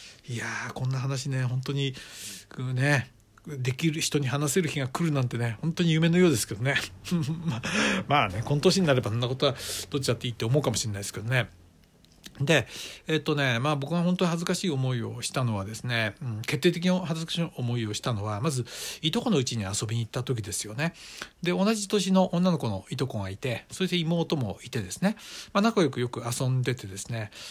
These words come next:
でも、まあ仲良し遊んでても、多少はね、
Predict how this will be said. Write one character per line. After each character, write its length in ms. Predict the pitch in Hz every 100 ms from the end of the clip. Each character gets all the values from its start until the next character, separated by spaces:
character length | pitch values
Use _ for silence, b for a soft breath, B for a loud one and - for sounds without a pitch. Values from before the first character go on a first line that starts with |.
| B -
で 80 | 214
も、 260 | 190 135 -
ま 120 | 196
あ 20 |
仲 180 | 170 185
良 80 | 226
し 300 | 185 131 123
遊 180 | 131 147
ん 60 | 151
で 80 |
て 120 | 151 120
も、 220 | 120 107
多 100 | 170
少 180 | 180 262
は 60 | 262
ね、 180 | 262